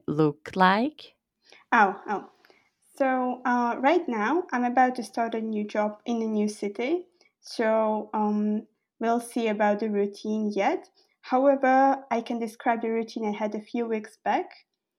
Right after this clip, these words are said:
Speaker 2: uh, when I was working as a studio coordinator and a designer in a fine art studio. So my day would start, um, walking to my job in Hackney in London, whilst listening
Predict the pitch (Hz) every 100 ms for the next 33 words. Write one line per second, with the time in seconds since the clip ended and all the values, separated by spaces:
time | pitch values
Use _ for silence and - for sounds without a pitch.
0 | _ _ - 220 214 214 214 214 214 220
1 | 208 208 208 - 214 208 220 214 202 208
2 | 202 202 - 220 214 208 208 214 202 214
3 | 208 202 202 208 208 214 208 208 214 208
4 | 208 196 196 196 208 196 196 208 196 202
5 | 202 202 - 262 269 320 403 403 _ _
6 | _ _ _ - - 254 240 240 233 -
7 | _ - 220 220 220 220 220 226 214 -
8 | 208 202 196 - _ - 208 196 196 202
9 | 202 202 208 214 208 220 208 202 202 208
10 | 208 202 196 - 214 208 226 214 214 208
11 | 208 208 214 220 220 220 - _ _ -
12 | 214 214 - 214 208 - 208 208